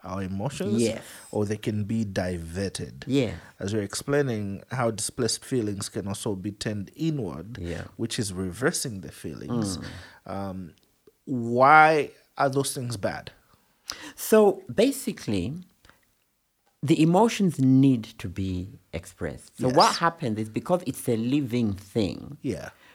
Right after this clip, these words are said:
Speaker 2: what it will tend to do was that it, it will go on to other people
Speaker 1: Mm.
Speaker 2: rather than the object. So there is the classic story
Speaker 1: Mm-hmm.
Speaker 2: of a man who gets shouted at,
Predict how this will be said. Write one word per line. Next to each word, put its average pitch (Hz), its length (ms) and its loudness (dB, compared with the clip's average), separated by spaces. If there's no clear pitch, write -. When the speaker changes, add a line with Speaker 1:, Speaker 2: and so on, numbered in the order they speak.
Speaker 2:
what 147 360 2
it 127 160 -6
will 123 140 0
tend 170 380 -4
to 123 120 -10
do 92 680 -6
was 110 160 0
that 110 240 -2
it, 120 220 -4
it 120 220 -6
will 110 400 -2
go 127 280 4
on 113 380 -2
to 98 340 -8
other 117 280 2
people 87 600 -12
Speaker 1:
Mm. 95 100 -6
Speaker 2:
rather 107 220 4
than 92 80 -4
the 95 80 -2
object. 85 280 -4
So 135 140 0
there 120 160 2
is 117 180 0
the 120 80 -6
classic - 580 -6
story 92 600 -6
Speaker 1:
Mm-hmm. 113 220 -6
Speaker 2:
of 107 180 2
a 104 100 2
man 120 400 -2
who 123 220 -6
gets 107 480 -8
shouted 135 760 -2
at, - 380 -12